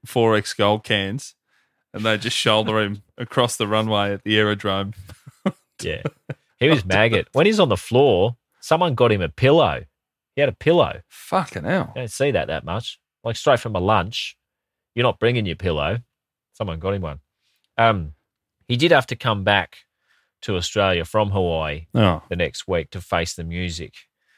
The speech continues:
Speaker 2: And by that I mean he got his hair ruffled. And, uh, we all collectively just chalked it up to a learning experience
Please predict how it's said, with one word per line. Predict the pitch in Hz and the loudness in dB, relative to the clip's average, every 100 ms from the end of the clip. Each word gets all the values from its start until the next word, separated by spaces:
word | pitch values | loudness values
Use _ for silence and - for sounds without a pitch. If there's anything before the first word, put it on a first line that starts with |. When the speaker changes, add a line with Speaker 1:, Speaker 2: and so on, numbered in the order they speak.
| _ - | _ -6
Speaker 2:
And | 90 | 0
by | 92 | 2
that | 92 98 | 4 4
I | 85 | 2
mean | 80 82 | 0 -4
he | 82 | -4
got | 87 82 | -4 -4
his | 80 | -2
hair | 95 85 | 0 0
ruffled. | 82 78 - 76 - _ _ _ _ _ _ | 0 -4 -6 -14 -16 _ _ _ _ _ _
And, | 87 82 80 | -10 -8 -4
uh, | 80 80 80 | -2 -2 -4
we | - 92 | -6 -4
all | 85 | -4
collectively | 82 92 80 85 76 82 | -2 -4 -4 -6 -10 -8
just | 78 - | -8 -10
chalked | - 87 80 | -6 -6 -2
it | 87 | -4
up | 78 | -4
to | 92 | -6
a | |
learning | 78 87 87 82 | -6 -4 -4 -4
experience | 80 - 87 85 85 80 - - | -8 -10 -6 -4 -4 -6 -8 -10